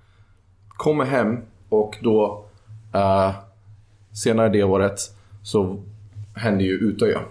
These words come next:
terrordådet. Ehm, och jag var en av dem som tyvärr tappade några kära vänner därifrån. Och det tog verkligen, det tog verkligen hårt på mig.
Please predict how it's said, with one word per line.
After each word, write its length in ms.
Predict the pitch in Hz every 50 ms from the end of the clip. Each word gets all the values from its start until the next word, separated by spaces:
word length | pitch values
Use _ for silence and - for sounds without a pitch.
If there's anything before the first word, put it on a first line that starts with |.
| - - - - - - - - - -
terrordådet. 600 | - 101 95 92 90 87 98 101 95 90 - - - - - - - 101
Ehm, 340 | 98 92 90 87 87 85 85 - - _ - _ _ _ _ - _ - _ _ -
och 340 | 107 104 104 98 104 - - - - - _ _ _ _ _ - _ _ _ _ _ _ _ -
jag 500 | - 107 113 117 113 110 104 95 98 - -
var 240 | - 101 98 104 101
en 100 | 104 104
av 80 | 101 95
dem 180 | 101 98 95
som 260 | 95 - 98 95 92
tyvärr 280 | - - 98 98 90 90
tappade 480 | - 107 98 - - 107 101 104 98 - - - - _ _ _ _ - - _
några 280 | 107 98 92 82 82 - - - - - -
kära 380 | - - 104 90 85 58 - - - - - _ - _ _ _
vänner 300 | - 92 92 87 - - -
därifrån. 320 | - - - - - - - - - _ - _ _ - - - - - _ - _ _ - - _ _ _ _ _ _ - -
Och 120 | 117 110
det 120 | 120 123
tog 220 | 120 - 156 160 139
verkligen, 440 | 120 113 110 117 107 104 101 101 - - - _ _
det 160 | - 120 113
tog 180 | - 165 151 120
verkligen 240 | 113 110 110 98 104
hårt 220 | 131 147 - -
på 60 | 110
mig. 200 | - - - -